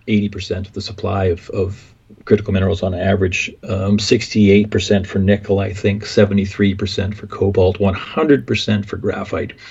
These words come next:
They don't even particularly mine graphite to a high degree, but they process it,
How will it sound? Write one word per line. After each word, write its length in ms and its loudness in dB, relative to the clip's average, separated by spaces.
They 140 6
don't 340 4
even 320 2
particularly 640 -2
mine 520 2
graphite 600 -6
to 120 -10
a 40 -8
high 220 -4
degree, 400 -4
but 220 -6
they 180 0
process 640 0
it, 160 -8